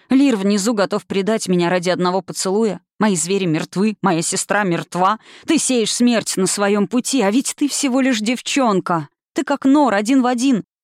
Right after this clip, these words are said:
Она верила в волшебство, и посмотри, к чему это ее привело". "Что?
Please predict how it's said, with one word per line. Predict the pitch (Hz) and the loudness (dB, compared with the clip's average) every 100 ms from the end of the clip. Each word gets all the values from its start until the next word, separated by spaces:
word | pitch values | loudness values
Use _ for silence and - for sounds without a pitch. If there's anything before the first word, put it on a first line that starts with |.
| _ | _
Она | 320 262 | 0 2
верила | 214 226 214 208 | 2 2 2 2
в | |
волшебство, | 220 220 240 - 262 247 | 0 0 -4 -4 0 0
и | |
посмотри, | 190 202 220 226 262 | 0 -2 -2 0 -2
к | |
чему | - 202 196 | -2 -2 -2
это | 185 196 | -2 -4
ее | 190 | -2
привело". | 190 208 208 233 196 - _ _ _ | -2 -2 0 2 0 -4 _ _ _
"Что? | - - - 247 | -12 -8 -2 0